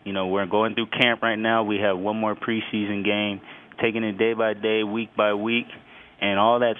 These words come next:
Super Bowl talk, playoff talk, that will all come if we can continue to keep it day by day, week by week, and have that sa-, you know, mentality that we're gonna compete each and every day, each and every week, and, you know, all that, all those accolades and all those,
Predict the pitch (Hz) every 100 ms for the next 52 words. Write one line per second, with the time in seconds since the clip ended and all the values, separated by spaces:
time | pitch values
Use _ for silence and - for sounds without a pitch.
0 | - 123 120 107 117 113 - 117 113 -
1 | 120 120 113 - 117 113 - 113 117 117
2 | 107 113 110 - 123 117 101 92 - -
3 | - - - - 101 110 104 - 95 -
4 | 98 - 110 107 101 95 - - 110 -
5 | - 101 - - - 104 104 101 92 101
6 | 98 95 101 - 95 92 92 95 90 92
7 | 82 - 107 101 104 95 - 107 - 107
8 | 104 98 101 95 110 104 98 92 90 87
9 | 87 - - - 104 104 95 95 87 113
10 | 95 101 - 104 98 98 92 104 107 98
11 | 98 98 92 95 101 110 107 92 87 -
12 | - - - 95 95 101 107 107 101 _
13 | 104 113 113 101 107 110 107 107 107 101
14 | 98 107 104 104